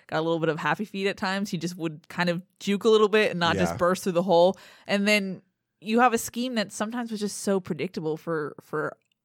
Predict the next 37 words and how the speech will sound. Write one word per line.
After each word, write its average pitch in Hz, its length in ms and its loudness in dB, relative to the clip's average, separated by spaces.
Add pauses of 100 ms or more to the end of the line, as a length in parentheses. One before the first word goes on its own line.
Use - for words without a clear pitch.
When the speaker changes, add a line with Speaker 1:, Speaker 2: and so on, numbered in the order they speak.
(120)
Speaker 1:
defenses 202 580 -2
to 165 100 -4
key 294 280 -6
on. 147 240 -4
So 185 520 6
it, 180 260 -6 (160)
all 269 300 2
of 254 80 -6
that 196 240 4
does 190 180 -4
not 196 380 0
combine 175 640 -4
to 170 160 -2
a 165 60 2
healthy, 180 540 0
<laughs> - 120 -6
thriving 165 440 2
run 160 240 -6
game. 151 260 -8
And 160 120 -10
so 156 260 -2 (320)
I 190 100 2
think 190 160 2
it 185 60 2
just 175 180 -2
gets, - 360 -4 (480)
it 202 120 4
got 226 260 6
more 214 220 0
stale 180 460 2
as 170 100 0
the 190 80 -4
season 160 300 -6
progressed 156 360 -8
in - 80 -14
that - 160 -12
sense. - 320 -16